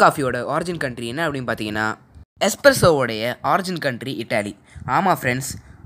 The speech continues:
அதே ஆரிஜின் கண்ட்ரி தான் இந்த கேப்பச்சினோக்கும். இந்த கப்பச்சினோவை கண்டுபிடிச்சது யார் அப்படின்னு பார்த்தீங்கன்னா, லூயிகி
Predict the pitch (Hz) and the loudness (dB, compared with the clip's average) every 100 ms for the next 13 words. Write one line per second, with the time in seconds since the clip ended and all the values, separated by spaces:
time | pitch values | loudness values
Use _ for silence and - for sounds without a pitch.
0 | 123 151 175 214 262 170 160 147 131 120 | 4 4 6 6 6 4 4 0 -2 -4
1 | 117 131 135 - 139 135 135 143 135 135 | -4 0 -2 0 -2 0 2 2 2 -2
2 | 117 107 110 - - - - _ _ _ | -2 -4 -6 -12 -20 -20 -20 _ _ _
3 | _ 170 165 185 208 320 233 170 139 147 | _ -4 -2 0 2 4 4 4 4 4
4 | 175 160 147 139 117 127 165 202 156 135 | 2 2 0 0 2 4 6 6 4 0
5 | 120 110 104 101 107 120 - - - 160 | -4 -4 -6 -4 -2 -4 -6 -18 -2 2
6 | 202 160 | 2 2